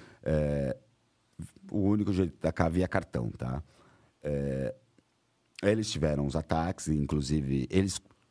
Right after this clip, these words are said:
o su-, a, essa chave de criptografia era gravada no disco, no, nesse memory card. Eles perceberam isso. O T S E fez essa correção, agora é gravada na bios,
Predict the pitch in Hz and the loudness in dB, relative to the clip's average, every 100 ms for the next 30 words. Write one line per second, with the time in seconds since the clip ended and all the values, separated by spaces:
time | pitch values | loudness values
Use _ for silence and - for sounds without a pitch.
0 | _ - 92 - 107 87 95 92 78 - | _ -4 -2 2 0 2 4 4 0 0
1 | 120 - 104 104 104 85 - - 73 76 | 0 2 2 2 2 0 -6 -4 0 -2
2 | - 98 98 - 87 85 90 80 80 73 | 0 0 0 0 0 0 -2 0 -2 0
3 | 82 104 73 69 - - - _ _ _ | -2 -2 -2 -4 -6 -14 -20 _ _ _
4 | _ _ _ _ _ 78 76 62 65 65 | _ _ _ _ _ -2 0 -2 -4 -4
5 | 69 67 67 76 - 69 67 - - - | -2 -2 -2 -4 -4 -4 -6 -10 -20 -20
6 | - - - - 90 80 76 - 104 - | -20 -20 -20 -6 0 0 0 2 2 4
7 | 107 90 90 87 78 65 64 - - _ | 4 6 6 4 0 -2 -4 -6 -16 _
8 | - - 73 73 78 73 - - 87 107 | -20 -6 -2 -2 0 -2 0 2 2 2
9 | 98 76 - - 71 73 - 69 71 69 | 0 0 -2 -2 -2 -2 -2 -2 -2 -2
10 | 71 69 71 67 64 67 76 104 87 92 | -2 -2 -4 -4 -6 -4 -4 -4 0 2
11 | 80 87 - - | 2 -2 -6 -14